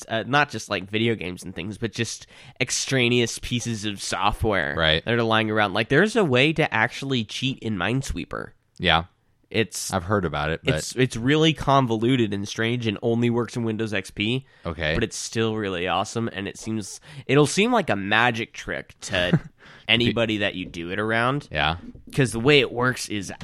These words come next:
Speaker 1: um, I've, uh, you enter some sort of keyboard combination. I don't remember what it is. And
Speaker 2: It's a cheat code.
Speaker 1: it, there is a cheat code.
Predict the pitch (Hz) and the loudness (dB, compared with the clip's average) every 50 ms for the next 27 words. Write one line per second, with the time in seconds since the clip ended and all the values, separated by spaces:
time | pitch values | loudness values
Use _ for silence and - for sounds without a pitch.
0 | - - 104 104 104 104 98 98 92 90 87 87 - - - - - - - - | -8 -6 -6 -4 -4 -4 -6 -8 -6 -8 -8 -8 -8 -12 -16 -16 -18 -18 -20 -16
1 | - - 117 127 120 - - 120 117 110 113 120 135 170 180 170 147 - - 208 | -8 -2 -2 -2 -2 -2 -2 0 2 2 4 4 4 4 4 4 0 0 0 -2
2 | 220 226 - - 202 190 180 170 170 151 143 135 127 123 117 113 110 107 104 98 | -2 -2 -2 -2 0 0 2 4 4 4 4 4 2 0 0 -2 -4 -4 -6 -10
3 | - - - - - - - - 120 117 101 113 110 104 - 98 92 92 95 98 | -12 -16 -18 -20 -20 -18 -12 -6 -4 -4 -2 -2 -4 -4 -4 -4 -4 -4 -4 -4
4 | 92 90 - 87 85 90 95 73 - 95 92 92 92 98 92 101 90 85 87 87 | -6 -6 -6 -8 -8 -6 -6 -6 -8 -8 -10 -10 -10 -10 -10 -10 -10 -8 -8 -8
5 | 87 87 - - - - - - - - - - - - - 113 117 117 110 107 | -10 -10 -12 -14 -16 -18 -20 -20 -20 -20 -20 -20 -14 -4 0 2 4 4 4 4
6 | 104 107 104 - - _ _ _ _ _ _ _ _ _ - - - - 85 76 | 2 0 -4 -10 -14 _ _ _ _ _ _ _ _ _ -20 -14 -8 -8 -6 -4
7 | - 104 101 - - - 76 71 71 73 73 - _ _ _ - - 196 180 160 | -2 -2 -2 -2 0 -2 -2 -2 -2 -4 -8 -14 _ _ _ 0 2 2 4 6
8 | 202 214 233 226 214 196 - 339 381 - - - - - | 6 6 6 6 2 -2 -4 -4 -6 -6 -8 -14 -14 -14